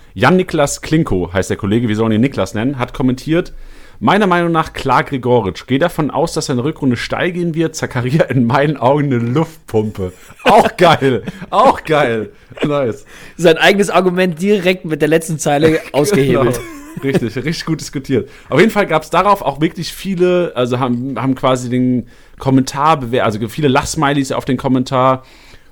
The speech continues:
Speaker 1: Und dann schreibt auch einer, ich nenne jetzt keinen Namen her, weil jetzt ist ja auch schon, ähm, quasi teilweise, äh, nicht beleidigend, aber hey, ironisch gemeint, also einer kommentiert, so richtiger Experte, dann Niklas wieder, denk an meine Worte, dann hat einer sogar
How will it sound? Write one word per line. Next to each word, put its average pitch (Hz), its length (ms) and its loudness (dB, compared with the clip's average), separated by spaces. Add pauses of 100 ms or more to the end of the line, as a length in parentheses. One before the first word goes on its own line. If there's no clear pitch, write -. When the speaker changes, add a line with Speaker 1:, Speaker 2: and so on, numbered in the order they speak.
(100)
Speaker 1:
Und 120 480 2
dann 120 160 -2
schreibt 123 260 -2
auch 117 100 -2
einer, 123 280 0
ich 101 120 -4
nenne 123 180 0
jetzt 120 140 -6
keinen 143 220 0
Namen 139 240 0
her, 143 300 -2
weil 113 100 2
jetzt 120 160 -4
ist 117 120 -8
ja 117 100 2
auch 113 100 -4
schon, 110 420 -2
ähm, 104 360 -4 (320)
quasi 110 560 -2 (160)
teilweise, 107 680 0 (640)
äh, - 300 -12
nicht - 160 -2
beleidigend, 98 440 0
aber 85 160 -2
hey, 101 200 0 (260)
ironisch 143 260 2
gemeint, 135 240 0
also 117 180 0
einer 131 240 2
kommentiert, 120 480 0
so 107 120 -2
richtiger 117 460 0
Experte, 143 760 -2 (480)
dann 110 180 0
Niklas 127 340 0
wieder, 120 140 0
denk 123 180 -2
an 123 120 -2
meine 113 240 -2
Worte, 135 360 2
dann 127 120 0
hat 156 160 0
einer 160 260 2
sogar 143 380 0